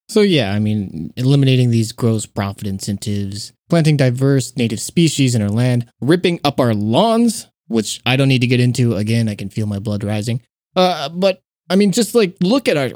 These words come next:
world and stop and say, "This is ridiculous. We're causing a mass extinction. This is something that asteroids do that wipes out life on Earth. We need to consume less. We need to eat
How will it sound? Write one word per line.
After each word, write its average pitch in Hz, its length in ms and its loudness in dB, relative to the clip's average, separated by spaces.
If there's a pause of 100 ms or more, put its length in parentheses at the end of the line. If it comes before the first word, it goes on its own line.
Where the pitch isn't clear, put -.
world 175 480 0 (160)
and 143 140 0
stop 202 340 0
and 170 100 0
say, 165 200 2
"This 196 200 0
is 185 140 2
ridiculous. 151 760 -2 (220)
We're 170 120 2
causing 220 440 2
a 151 60 2
mass 165 340 2
extinction. 147 540 0
This 120 180 -2
is 175 100 0
something 165 280 2
that 135 180 0
asteroids 127 560 0
do 110 200 -2
that 110 160 -4
wipes 151 380 0
out 139 200 2
life 127 400 0
on 127 180 -4
Earth. 143 180 0 (320)
We 180 120 4
need 220 80 2
to 196 60 0
consume 170 420 2
less. - 540 -2 (220)
We 156 120 2
need 175 140 2
to - 140 -6
eat 190 280 0